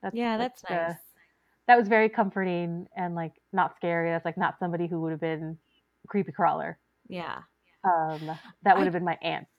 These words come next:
Speaker 1: who used to take out her dentures and flip her eyelids inside out to
Speaker 2: Oh,
Speaker 1: scare us and
Speaker 2: God.
Speaker 1: chase us.
Speaker 2: That,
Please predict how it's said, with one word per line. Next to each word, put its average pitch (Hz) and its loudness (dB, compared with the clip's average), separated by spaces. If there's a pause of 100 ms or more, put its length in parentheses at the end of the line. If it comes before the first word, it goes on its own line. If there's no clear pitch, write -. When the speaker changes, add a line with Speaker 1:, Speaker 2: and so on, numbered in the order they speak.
(140)
Speaker 1:
who 165 -4
used 175 -4
to 175 -10
take 170 -4
out 160 -2
her 170 -6
dentures 160 -6
and 165 -8
flip 170 -4
her 147 -4
eyelids 160 -2
inside 151 -10
out 147 -4
to 165 -14
Speaker 2:
Oh, 277 2
Speaker 1:
scare 302 -2
us - -6
and 180 0
Speaker 2:
God. 190 -2
Speaker 1:
chase - -12 (100)
us. - -20 (180)
Speaker 2:
That, 269 4